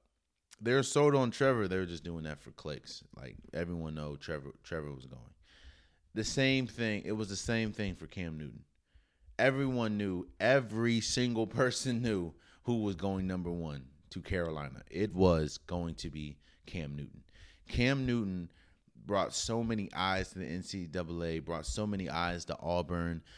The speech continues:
brought so many boosters, so many fans, so many endorsements because they, he was box office. 'Cause if you really look at that team,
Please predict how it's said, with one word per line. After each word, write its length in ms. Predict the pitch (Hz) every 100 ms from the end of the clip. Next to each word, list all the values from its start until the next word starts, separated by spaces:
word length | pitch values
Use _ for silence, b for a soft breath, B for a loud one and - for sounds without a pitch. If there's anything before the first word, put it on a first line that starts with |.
| B
brought 180 | 87 78
so 240 | - 95
many 220 | 95 90 80
boosters, 560 | - 95 92 - 85
so 160 | - 95
many 180 | 92 87
fans, 640 | - 95 92 92 90 -
so 180 | - 92
many 240 | 92 85
endorsements 720 | 78 73 90 87 - 87 - - B B B
because 720 | - 104 - 123 113 107 95 92 69 82
they, 340 | 95 104 107 65 -
he 580 | - 147 196 123 73 76
was 180 | 85 80
box 380 | 87 80 - -
office. 300 | - - -
'Cause 120 | 131
if 60 |
you 60 | 208
really 180 | 254 240
look 180 | 220 180
at 60 |
that 220 | 151 120
team, 400 | - 151 151 104